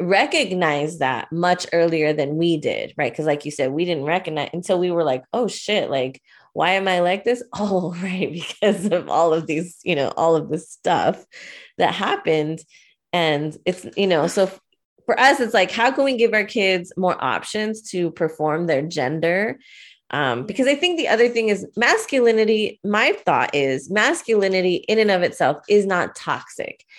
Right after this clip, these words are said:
It becomes toxic because of a patriarchal society, right? Like, so there's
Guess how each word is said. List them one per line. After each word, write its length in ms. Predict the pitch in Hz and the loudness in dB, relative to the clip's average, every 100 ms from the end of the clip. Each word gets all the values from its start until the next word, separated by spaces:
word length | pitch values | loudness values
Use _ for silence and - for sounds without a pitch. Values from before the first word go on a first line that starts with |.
| - - | -20 -6
It 120 | - 185 | -2 0
becomes 640 | 208 - - 285 320 320 | -2 -2 -2 0 0 -2
toxic 520 | - 175 170 190 175 | -4 -4 -2 -4 -4
because 420 | 180 175 214 185 | -6 0 0 2
of 140 | 180 165 | 2 4
a 100 | 156 | 2
patriarchal 640 | 208 165 165 147 113 139 | 0 -2 0 -2 -2 -6
society, 880 | 147 123 - 127 82 73 71 67 - _ - | -8 -10 -4 -2 0 -2 -6 -10 -12 _ -6
right? 360 | 143 147 - - | -2 0 0 -2
Like, 280 | 147 135 - - - _ | -4 -4 -12 -20 -20 _
so 140 | - | -4
there's 360 | 202 226 262 262 | 2 4 4 0